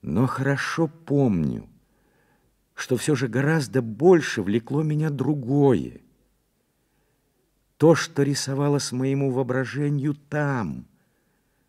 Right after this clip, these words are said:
за железной дорогой, где виднелись лозины таинственной и страшной становой. Татары, Мамай,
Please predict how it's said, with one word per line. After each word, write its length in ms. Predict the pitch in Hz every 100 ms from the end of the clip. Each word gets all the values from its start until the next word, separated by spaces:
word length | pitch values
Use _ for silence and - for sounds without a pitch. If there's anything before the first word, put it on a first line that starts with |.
| _ _
за 160 | - 85
железной 600 | 92 123 143 131 101 104
дорогой, 680 | 92 123 135 135 113 - - _ _ _ _ _ _ _ _ _ _ _ -
где 220 | 76 95
виднелись 520 | 101 85 104 101 -
лозины 500 | 85 95 90 110 104
таинственной 1000 | - 92 110 110 98 - - 95 95 95
и 220 | 95 85
страшной 760 | 82 - - 85 92 - 82 90
становой. 960 | - - 78 85 90 80 85 78 76 - _ _ _ _ _ _ _ _ _ _
Татары, 760 | - 67 _ 95 104 92 90 87 - _ _ _ _ _ _ _ _ _ -
Мамай, 600 | 60 65 71 90 92